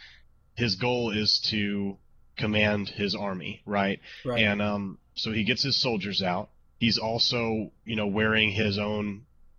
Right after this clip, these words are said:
Speaker 1: you could call it his own Runeforged unique set of armor. He's got, you know, he's calling in engineers to come and build, uh, buildings for him. And then he's got his battle orders. So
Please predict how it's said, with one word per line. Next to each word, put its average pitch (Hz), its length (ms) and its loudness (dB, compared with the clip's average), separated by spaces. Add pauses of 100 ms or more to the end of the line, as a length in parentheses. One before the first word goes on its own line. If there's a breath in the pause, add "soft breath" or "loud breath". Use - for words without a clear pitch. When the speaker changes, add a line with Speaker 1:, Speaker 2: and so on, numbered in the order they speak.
(140)
Speaker 1:
you 110 180 -4
could 107 160 -4
call 107 240 0
it 104 80 0
his 113 140 2
own 110 180 0
Runeforged 110 680 -2
unique 107 400 0
set 110 240 2
of 104 140 0
armor. 98 460 -2 (240 loud breath)
He's 107 220 2
got, 107 300 2
you 110 180 2
know, 104 80 0
he's 104 180 2
calling 107 420 0
in 104 360 0 (240 loud breath)
engineers 113 600 0
to 110 100 -6
come 107 240 0
and 98 160 -2
build, 110 360 0 (340)
uh, 101 180 -2
buildings 113 420 2
for 104 200 -4
him. 104 240 0 (260 loud breath)
And 110 120 2
then 110 60 0
he's 107 160 2
got 117 180 2
his 104 120 -2
battle 117 320 2
orders. 92 420 -4
So 101 320 -2